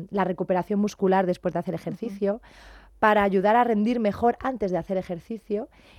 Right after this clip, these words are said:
Speaker 1: e incluso para ayudar a los ritmos circadianos antes de irnos a dormir, eh, al despertarnos. Bueno, ya estamos hablando de,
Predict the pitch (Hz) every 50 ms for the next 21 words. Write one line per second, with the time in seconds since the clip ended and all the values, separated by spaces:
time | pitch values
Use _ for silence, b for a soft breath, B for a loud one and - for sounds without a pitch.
0 | b - 220 254 254 233 240 233 233 - 269 254 - - 208 196 190 180 175 180
1 | 185 196 214 220 214 202 190 180 175 185 208 202 226 240 233 - 240 208 - 208
2 | 202 202 202 202 208 226 233 - - - 180 190 196 - 190 185 185 190 175 202
3 | 208 202 233 226 233 233 233 220 208 214 208 208 208 214 208 - b b b b
4 | b b - 214 214 208 202 196 196 190 190 190 185 - - 214 202 196 202 208
5 | - - 240 233 226 - - 202 208 202 208 208 208 202 - 202 185 165 - -
6 | 185 214 214 208 - 240 240 220 233 220 220 240 247 226 202 185 175 165 156 156